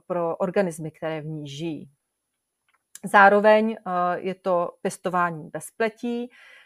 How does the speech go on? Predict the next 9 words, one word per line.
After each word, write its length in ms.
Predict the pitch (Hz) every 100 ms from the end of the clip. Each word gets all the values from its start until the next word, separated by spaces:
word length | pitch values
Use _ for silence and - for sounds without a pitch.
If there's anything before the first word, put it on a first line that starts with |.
| _
Dlouhou 300 | 220 220 233
dobu 400 | 214 202 185 190
je 140 | 190 185
bezúdržbový, 1120 | 196 - 220 208 202 185 185 175 175 180 185 -
a 380 | 170 170 170
plevele 420 | 170 202 185 180 180
tam 220 | 190 190
samozřejmě, 800 | - 202 185 175 190 180 170 165
eh, 380 | 165 147 -